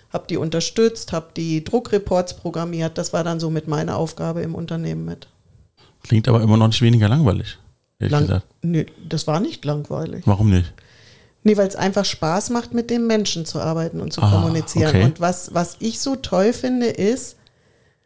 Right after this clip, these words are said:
Speaker 1: wenn ich komplexe Dinge anderen einfach erklären kann,
Speaker 2: Okay.
Speaker 1: äh, denen helfen kann und die hinterher sagen, "Ey, das war richtig cool."
Speaker 2: Bitte sag mir nicht, dass du ewig viel Metaphern dafür benutzt.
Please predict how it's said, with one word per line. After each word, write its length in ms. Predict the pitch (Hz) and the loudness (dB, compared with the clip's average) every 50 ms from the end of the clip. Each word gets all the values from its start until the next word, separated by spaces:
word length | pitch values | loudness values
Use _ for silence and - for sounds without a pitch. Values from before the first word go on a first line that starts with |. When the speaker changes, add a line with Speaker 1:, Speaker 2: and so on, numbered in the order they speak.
| _ _ | _ _
Speaker 1:
wenn 340 | - 180 175 185 196 202 220 | -6 0 4 4 4 4 2
ich 200 | 220 214 196 - | 0 -4 -4 -4
komplexe 680 | - - 196 190 185 - 202 220 233 233 - - 240 | -4 -2 -2 -2 0 0 0 0 0 0 -4 -6 -4
Dinge 500 | 190 185 202 202 220 233 240 247 254 247 - _ _ _ | -4 -2 -2 0 0 0 0 -2 -4 -6 -10 _ _ _
anderen 520 | - 180 180 202 202 190 180 190 185 185 - - _ _ _ _ _ _ _ - | -2 0 2 2 2 2 2 0 -2 -2 -4 -10 _ _ _ _ _ _ _ -4
einfach 480 | 165 170 190 214 214 - - 202 208 | -2 0 0 0 -2 -2 -4 -6 -4
erklären 760 | - - 175 165 - - - 165 170 175 175 180 208 233 254 | -4 -6 -6 -6 -6 -4 -2 0 0 0 0 0 -2 -2 -2
kann, 260 | 269 - - 269 311 370 427 - - _ _ _ _ _ _ - - - - - | -4 -6 -8 -8 -6 -6 -8 -8 -12 _ _ _ _ _ _ -12 -12 -8 -4 -4
Speaker 2:
Okay. 480 | 127 120 - 104 101 107 107 113 139 - - _ - - _ - | -2 0 2 2 2 2 2 0 -2 -2 -6 _ -20 -12 _ -2
Speaker 1:
äh, 260 | 190 185 180 175 - | 0 0 0 0 -2
denen 420 | 185 180 202 202 190 185 185 175 170 | -2 0 2 2 4 2 2 2 0
helfen 540 | 156 156 180 160 160 175 - - 247 269 | 0 2 2 2 2 2 0 -4 -4 -6
kann 280 | 269 - 277 269 277 294 415 440 - - _ _ _ _ _ _ _ | -6 -6 -8 -6 -4 -4 -4 -6 -6 -10 _ _ _ _ _ _ _
und 240 | - 202 202 196 - | 0 0 0 0 -2
die 160 | 202 208 214 | -2 -2 -2
hinterher 560 | 185 190 202 208 220 240 247 233 226 214 214 | 0 0 0 0 0 -2 -2 0 0 0 0
sagen, 520 | 208 196 175 175 175 196 202 226 233 240 254 - - - - _ _ - | 0 -2 -2 -2 0 0 -2 -2 -4 -4 -8 -12 -18 -20 -20 _ _ -2
"Ey, 120 | 175 180 | -2 0
das 220 | 185 202 202 - | 0 -2 -2 -2
war 100 | 202 196 | -4 -4
richtig 380 | 160 160 165 - - 208 - - - - | -2 -4 -6 -6 -10 -12 -12 -12 -12 -10
cool." 240 | 160 - - - 180 - _ _ _ _ _ _ _ _ | -10 -8 -8 -10 -14 -16 _ _ _ _ _ _ _ _
Speaker 2:
Bitte 160 | - 101 101 | 0 2 2
sag 220 | 98 104 101 - - | 4 4 2 4 4
mir 60 | 107 | 4
nicht, 120 | 110 - | 4 4
dass 100 | 107 104 - | 2 0 2
du 120 | - 104 | 0 0
ewig 360 | - 120 113 101 92 101 98 | 2 2 2 2 2 0 -2
viel 180 | - - 107 104 | 0 2 4 4
Metaphern 400 | 104 98 - - 104 - 95 92 | 6 4 4 2 2 2 2 2
dafür 180 | 90 - - | 2 2 2
benutzt. 360 | 90 90 87 90 - - - | 2 2 2 0 -4 -8 -14